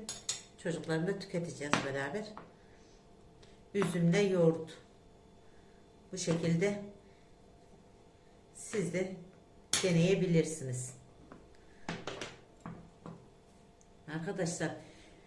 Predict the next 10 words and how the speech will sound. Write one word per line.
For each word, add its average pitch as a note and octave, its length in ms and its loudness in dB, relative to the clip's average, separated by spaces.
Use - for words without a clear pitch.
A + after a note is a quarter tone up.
videolarım G3 640 2
beğeni, G3 520 4
beğeni G3+ 280 2
yapma, D#3+ 420 -2
yazmayı, F3+ 720 0
e, D#3+ 100 0
yapmayı, F#3 560 2
yorum G3 280 4
yazmayı F#3 460 2
unutmayın. G3 560 0